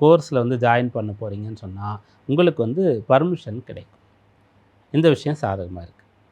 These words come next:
படித்து முடித்தவர்களுக்கு உத்தியோகம் கிடைக்கும். உத்தியோகம் வந்து கிடைக்கல, அல்லது உத்தியோகத்திற்கு போறதுக்கு எனக்கு விருப்பம் இல்ல, நான் வந்து சொந்தமா என்னுடைய சுயதொழில் வியாபாரம்னு சொல்லக்கூடிய பிசினஸ் தான் பண்ண போறேன்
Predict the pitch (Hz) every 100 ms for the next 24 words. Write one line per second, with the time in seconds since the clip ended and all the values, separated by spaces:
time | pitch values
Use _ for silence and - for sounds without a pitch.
0 | _ _ - 185 208 214 180 170 - 156
1 | 135 120 117 - 185 156 160 196 147 135
2 | 143 95 92 - 196 - _ _ _ 151
3 | 165 175 226 226 214 202 180 185 220 202
4 | - - 165 190 175 151 214 262 170 175
5 | 170 165 208 202 196 185 156 151 170 190
6 | 190 180 151 127 127 139 170 170 143 131
7 | 196 160 151 143 147 165 185 135 101 -
8 | - 170 185 196 196 160 143 127 117 107
9 | 104 - _ _ _ _ _ _ _ _
10 | - 165 175 180 175 151 143 143 147 143
11 | 151 147 123 120 117 131 175 170 - 135
12 | 120 107 113 113 101 95